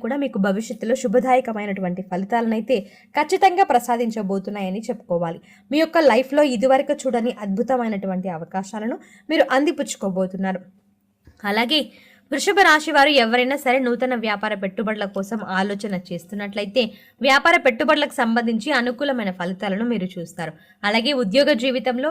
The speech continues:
మీకు ఇదివరకు ఏదైనా సమస్య ఉంటే ఆ సమస్యను అధిగమిస్తారు. పై అధికారుల ప్రశంసలు పొందుతారు. అలాగే కార్యక్రమంలో ప్రతి ఒక్కరూ మీ యొక్క శ్రమను గుర్తించి మీకు గౌరవ మర్యాదలు కూడా పెరుగుతాయి. పై అధికారులు కూడా మీ పైన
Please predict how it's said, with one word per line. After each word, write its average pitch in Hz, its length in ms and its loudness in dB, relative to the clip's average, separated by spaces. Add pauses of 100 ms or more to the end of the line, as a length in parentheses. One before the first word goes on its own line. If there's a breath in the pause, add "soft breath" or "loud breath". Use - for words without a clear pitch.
మీకు 240 220 -6
ఇదివరకు 269 380 0 (120)
ఏదైనా 233 280 -4 (100)
సమస్య 185 360 -8 (100)
ఉంటే 180 180 -6 (160)
ఆ - 20 -4 (140)
సమస్యను 202 420 -8 (120)
అధిగమిస్తారు. 180 640 -8 (400 soft breath)
పై 302 80 4 (120)
అధికారుల 359 480 0
ప్రశంసలు 247 500 -4 (120)
పొందుతారు. 175 420 -6 (360 soft breath)
అలాగే 220 220 0 (120)
కార్యక్రమంలో 277 640 0
ప్రతి 240 340 2
ఒక్కరూ 262 280 0 (100)
మీ 269 80 0
యొక్క 262 260 -2
శ్రమను 220 380 -2
గుర్తించి 214 480 -6
మీకు 240 140 -4 (100)
గౌరవ 214 240 0 (100)
మర్యాదలు 202 460 -4
కూడా 208 140 -4 (100)
పెరుగుతాయి. 160 420 -6 (340 soft breath)
పై 311 100 0 (120)
అధికారులు 311 400 2 (100)
కూడా 294 160 2 (440 loud breath)
మీ 302 60 0 (100)
పైన 254 200 2